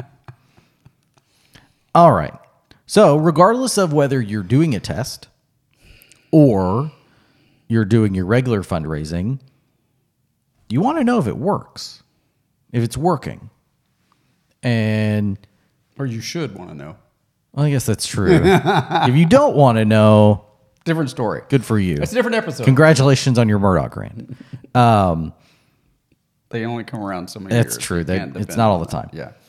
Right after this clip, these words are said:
Speaker 1: But to check and see can be difficult because if you have a database or if you don't have a database, you either have too much information or not enough, and you're not sure where to look.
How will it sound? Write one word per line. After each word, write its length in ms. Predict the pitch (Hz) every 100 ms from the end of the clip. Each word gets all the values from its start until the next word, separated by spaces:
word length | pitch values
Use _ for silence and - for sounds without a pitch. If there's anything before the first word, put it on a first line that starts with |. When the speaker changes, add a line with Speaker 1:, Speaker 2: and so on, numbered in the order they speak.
| _ _ _ _ _ _ _
Speaker 1:
But 340 | 147 131 - _ _ _ -
to 160 | - 160
check 400 | - 226 240 196
and 160 | 156
see 380 | - - 190 135
can 200 | - 127
be 120 | 127
difficult 520 | 113 104 - 78 - _ _ _ -
because 960 | - - 110 104 101 101 98 92 - - _ _ _ -
if 140 | 95
you 100 | 98
have 200 | 76 120
a 40 | 131
database 600 | 110 104 95 101 135 - -
or 100 | 101
if 80 |
you 80 | 107
don't 200 | 101 156
have 180 | 139 101
a 40 |
database, 640 | 90 85 80 85 110 - - _ _ _ _ _ -
you 180 | 110 107
either 280 | 104 98
have 600 | 87 101 101 98 95 90 - _ _ _ _ _ _ _ _ _ _ _ _
too 280 | - 180 180
much 400 | 131 120 180 -
information 720 | 104 85 87 80 85 - 113 131 -
or 420 | 151 185 175 175
not 220 | 170 156
enough, 480 | 156 135 - - - _ _ _
and 80 | 113
you're 100 | 110
not 160 | 123 113
sure 200 | - 160
where 180 | 143 151
to 80 |
look. 400 | 131 104 131 -